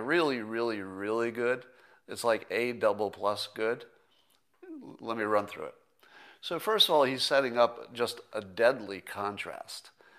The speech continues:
because Biden's problem is he's looking sort of low energy, and he's hiding, and he's in his basement, he's not doing much. So contrast is one of the most important concepts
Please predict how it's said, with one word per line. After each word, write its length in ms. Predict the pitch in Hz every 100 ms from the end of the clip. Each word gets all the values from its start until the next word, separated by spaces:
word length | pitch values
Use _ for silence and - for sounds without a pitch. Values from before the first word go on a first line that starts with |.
| - _
because 320 | 131 117 139 107
Biden's 720 | 110 127 156 143 131 117 - - _
problem 500 | - 160 190 139 113
is 240 | 113 117 113
he's 220 | 110 113
looking 340 | 123 135 113
sort 260 | 107 123 107
of 60 |
low 260 | 107 104 104
energy, 420 | 104 104 95 95
and 100 | 95
he's 160 | 95 92
hiding, 500 | 95 101 95 98 98
and 100 | 90
he's 180 | 92 95
in 80 |
his 160 | 92 90
basement, 520 | - 90 - 87 85
he's 200 | 85 87
not 200 | 92 76
doing 240 | 92 98 82
much. 300 | 73 - - - - - - -
So 200 | - 135
contrast 800 | 120 - 190 208 - 117 110 -
is 140 | 110 104
one 140 | 113
of 60 | 110
the 60 |
most 280 | 107 107 -
important 600 | 92 - 107 110 107 101
concepts 600 | - 95 92 - 92 -